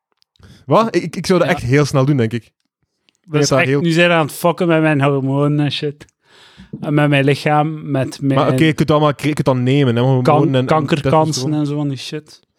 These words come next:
Speaker 1: Ah ja, ja, je, je verlaagt je
Speaker 2: Ik
Speaker 1: kankerkans.
Speaker 2: zei, ik zei, ik, je neemt een aanslag op mijn levensjaar. Dit is
Speaker 1: Wat?
Speaker 2: nog erger dan corona.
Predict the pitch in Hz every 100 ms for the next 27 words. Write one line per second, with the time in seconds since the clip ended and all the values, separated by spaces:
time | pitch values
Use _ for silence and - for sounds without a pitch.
0 | - 135 147 139 120 127 131 127 120 131
1 | 160 - 131 117 110 127 107 160 143 147
2 | 170 170 175 156 170 156 175 170 180 170
3 | 170 175 180 196 175 175 151 156 160 147
4 | - 127 127 123 135 _ _ _ _ -
5 | 160 175 - 254 190 185 190 180 175 160
6 | 156 151 156 131 107